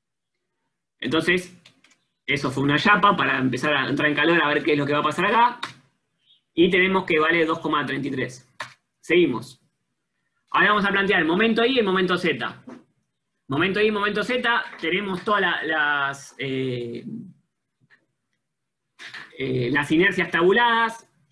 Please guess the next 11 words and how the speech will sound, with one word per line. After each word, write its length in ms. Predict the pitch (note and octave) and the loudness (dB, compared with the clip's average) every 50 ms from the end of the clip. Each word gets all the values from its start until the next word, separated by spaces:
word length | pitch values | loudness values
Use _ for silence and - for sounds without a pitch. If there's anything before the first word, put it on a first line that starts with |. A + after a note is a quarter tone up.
| - | -8
el 120 | C#3+ D3 D3+ | -4 -2 0
W, 680 | D#3+ D#3 D#3+ E3+ F#3+ A3+ A#3 A3+ G#3 F#3 - - - _ - | 2 2 2 2 2 2 2 0 0 -2 -6 -10 -18 _ -8
lo 140 | C#3 D3 C3+ | -6 -4 -2
que 120 | F3 F3+ | -2 -2
quieran. 480 | F#3+ A#3 A#3+ A#3+ A#3 A#3+ B3 B3 - - _ _ _ _ | 0 0 0 2 2 0 0 -2 -8 -14 _ _ _ _
Podemos 280 | - D#3 E3+ E3+ F3+ E3+ | -4 -2 0 0 0 0
calcular 500 | - F3 E3+ E3 F3 F#3+ F#3 F3 D3+ - | 0 -2 0 2 2 2 2 0 -2 -6
la 180 | - C#3 D3+ C#3+ | -6 -4 -4 -2
tensión 320 | C3+ D#3 D#3 D#3 F#3+ F#3+ | -2 -2 -2 0 0 0
en 80 | G3 G#3 A3+ A#3 A3 | 2 0 0 -2 -2
X, 200 | G#3 A3+ A3+ | -4 -6 -6